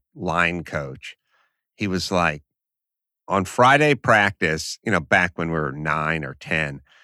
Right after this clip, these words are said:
it's like, "On Friday's practice, if you think there's a guy starting in front of you that shouldn't be starting in front of you, then you just challenge him. And we got this line,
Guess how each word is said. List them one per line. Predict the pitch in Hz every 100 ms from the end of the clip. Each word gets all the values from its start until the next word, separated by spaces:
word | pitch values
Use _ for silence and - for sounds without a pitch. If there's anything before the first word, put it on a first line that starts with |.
| _ _
it's | -
like, | 95
"On | 85 90
Friday's | - 123 135 151 156 -
practice, | - 131 120 - 113 104 95 - _ _ _ _ -
if | 90
you | 135
think | 143 175 151
there's | 170 147
a |
guy | 123 131 120
starting | - - - 127 131 131 120
in | 107
front | - 120 113
of | 104
you | 95
that | 92 90
shouldn't | - 127 127 120
be | 107
starting | - - 101 101 98
in | 90 82
front | - 113 110
of |
you, | 95 85 80 80 _ _ _ -
then | 95
you | 107 123
just | 120 101 -
challenge | - 107 92 87 69 -
him. | - _ _ _ _ _ _
And | 113 104 98 90 92 101
we | 101 110
got | 120 107 -
this | 110 -
line, | 98 107 120 123 135 139